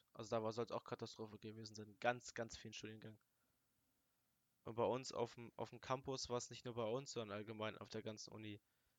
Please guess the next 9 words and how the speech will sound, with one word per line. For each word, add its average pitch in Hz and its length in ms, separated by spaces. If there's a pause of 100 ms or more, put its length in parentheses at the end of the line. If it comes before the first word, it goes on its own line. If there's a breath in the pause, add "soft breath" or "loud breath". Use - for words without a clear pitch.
haben 107 180
sich 104 120
so 113 140
viele 107 200
beschwert, 104 440
dass 107 120
es, - 500
es - 280
ist 160 120